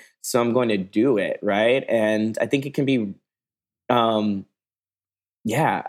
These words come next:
I, I just feel like that's what needs to happen, so that the more trust I put into that moment, the more I get, right? You kind of build that relationship, right?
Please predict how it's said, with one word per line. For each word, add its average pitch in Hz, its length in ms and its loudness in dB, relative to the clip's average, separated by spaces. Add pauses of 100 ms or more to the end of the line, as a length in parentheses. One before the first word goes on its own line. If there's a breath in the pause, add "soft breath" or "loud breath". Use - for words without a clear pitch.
I, 110 220 2
I 110 120 2
just 123 260 -4
feel 135 220 2
like 117 240 0
that's 120 440 0
what 107 340 0
needs 110 260 -2
to 98 80 -2
happen, 117 340 0
so 113 220 -2
that 110 400 -2 (260)
the 123 80 4
more 123 240 2
trust - 400 -2
I 107 100 0
put 110 240 -2
into 110 500 0
that 101 240 0
moment, 113 560 -2 (340)
the 110 180 0
more 107 420 2
I 95 140 -2
get, 92 320 -4
right? 107 240 0
You 123 100 -2
kind 175 200 0
of 139 160 -6
build 120 240 2
that 107 160 0
relationship, 101 880 -2
right? 110 420 0